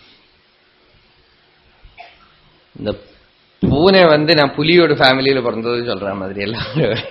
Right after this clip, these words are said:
கொஞ்ச நேரத்துக்கு அப்புறம் இவர் திருப்பி திருப்பி இதே சொல்லிட்டு இருக்கார். அங்க இருக்கிற பிராமணாலை எல்லாம் பார்த்து, "உங்க கோத்திரம் என்ன?"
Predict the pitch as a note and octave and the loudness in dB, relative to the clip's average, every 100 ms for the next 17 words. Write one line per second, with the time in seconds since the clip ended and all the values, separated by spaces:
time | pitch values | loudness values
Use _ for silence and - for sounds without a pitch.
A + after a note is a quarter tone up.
0 | B2+ - - - B2+ - - - - - | -10 -12 -20 -20 -20 -20 -20 -16 -8 -4
1 | - - - - - - - - - _ | -2 -4 -8 -16 -20 -20 -20 -20 -20 _
2 | - _ _ - _ _ _ _ _ _ | -20 _ _ -20 _ _ _ _ _ _
3 | _ _ _ - D#3 F#3 G#3+ C4 A#3+ G3 | _ _ _ -2 2 6 6 6 6 4
4 | F#3+ G3 F3 D#3+ C3+ - - F#3+ G#3+ C4+ | 6 6 6 4 0 -8 -4 0 2 2
5 | B3+ C4+ C#4 A#3+ B3+ B3+ G#3 A3 G#3 F3 | 2 2 2 4 6 6 6 6 4 6
6 | E3 G3+ - D3+ E3+ E3 F3+ G3+ D#3+ D#3 | 4 4 -2 0 2 2 2 2 4 4
7 | E3+ F3 E3+ E3 E3 D3+ C#3+ D#3 C3+ C#3 | 4 4 6 6 4 4 2 2 2 2
8 | B2 D3+ D#3 E3 C#3+ C#3 D3 | 2 2 4 2 2 -2 -6